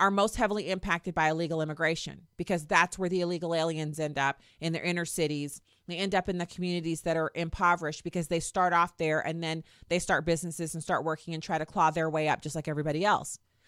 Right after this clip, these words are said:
So whose jobs are they taking? Well, they're undercutting poor Blacks, and they, they don't need benefits. They don't, they're, they're just coming and they'll take anything. So, of course, they're gonna be hired. They're gonna be plucked up and, and given jobs that, uh,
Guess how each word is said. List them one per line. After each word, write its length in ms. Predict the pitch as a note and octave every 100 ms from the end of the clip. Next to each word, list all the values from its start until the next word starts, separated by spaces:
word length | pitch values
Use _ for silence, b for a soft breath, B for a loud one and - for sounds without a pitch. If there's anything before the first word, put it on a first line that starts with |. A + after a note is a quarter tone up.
| b
So 260 | - G#3 - -
whose 220 | A#3+ G3
jobs 380 | - G#3+ A#3+ G#3
are 60 |
they 120 | E3 D3
taking? 320 | D3+ C3+ B2+
Well, 80 | E3
they're 220 | F#3 -
undercutting 640 | G#3 G3+ G#3 F#3 F3 F3 b b b
poor 200 | - F#3
Blacks, 600 | F3 F#3 E3+ D3 - - -
and 240 | E3+ E3+ E3 _ _ _ _ E3+
they, 160 | E3 F3+
they 240 | - C3+
don't 220 | B2 C3 C3+
need 160 | B2+
benefits. 500 | E3+ A3+ A3 A#3 A#3
They 140 | - E3
don't, 160 | C#3
they're, 160 | F3 F3+ -
they're 140 | G3+
just 180 | A3+ B3+
coming 240 | B3+ A#3
and 80 | G#3+
they'll 80 | G3+
take 200 | G#3+ G3+
anything. 440 | G#3+ A#3 E3 - A1 _ _ _ _ _
So, 400 | - G#3+ F#3 F3+ - _ _ _ _ -
of 100 | -
course, 280 | C4 B3+
they're 160 | - G#3
gonna 160 | A3+ F3
be 80 |
hired. 360 | D#3+ C#3+ C#3 D3
They're 80 | E3+
gonna 140 | F3
be 140 | E3+ D#3+
plucked 340 | F3+ D3 -
up 200 | D3 D3
and, 180 | D3+ D3 b b
and 280 | - F3+ D#3 -
given 420 | D#3+ G3 F#3 E3+
jobs 440 | D3+ E3+ D3+ D3+ -
that, 280 | E3 D3+ -
uh, 80 | -